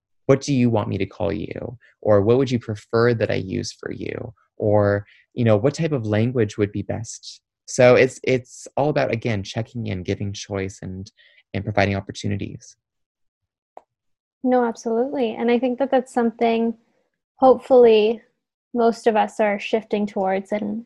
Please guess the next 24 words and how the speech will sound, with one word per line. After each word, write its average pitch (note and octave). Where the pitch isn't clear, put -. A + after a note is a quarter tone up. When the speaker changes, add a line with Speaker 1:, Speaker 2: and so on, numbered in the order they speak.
Speaker 2:
relearning A#3
and G#3+
unlearning. G#3
Um, A3+
but C4
I C4
would C4+
love C4
to A#3
just B3
ask A#3
if A#3+
there's A3+
any A3+
resources A#3+
for A3+
individuals A3+
that G#3+
are G#3
interested -
in A3
learning G#3
more G3+
about G3+